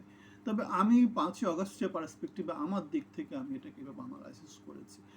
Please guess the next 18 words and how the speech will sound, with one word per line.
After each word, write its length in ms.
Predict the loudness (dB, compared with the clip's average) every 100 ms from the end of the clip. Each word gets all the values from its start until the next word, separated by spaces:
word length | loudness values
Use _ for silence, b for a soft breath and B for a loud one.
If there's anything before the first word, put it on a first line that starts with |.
| B B -14
আপনার 280 | -6 -2
অ্যানালাইসিস 500 | -2 -2 -6 -6 -6
ভিন্ন 320 | -4 -4 -2 -4
হলে 180 | -4
আপনি 220 | -4 -6 -8
আপনাদেরকে 480 | -8 -10 -10 -8
জানাবেন, 300 | -6 -6 -8 -10 -12 -10
জানাবেন। 380 | -4 -4 -2 -6 -8 B B B B -2
তবে, 220 | 0 0
আহ, 1300 | -2 -10 -20 -20 -20 -20 -18 -4 0 2 2 0 -2
পা-, 180 | 0 0 0
তিন 180 | 0 2
মাসের 320 | 0 0 2
যে 100 | 2
কার্যক্রম 600 | 2 0 0 0 0 0
সেটা 220 | 0 -4
দেখে 280 | -4 -4 -6
আপনাদের 440 | -8 -8 -8 -8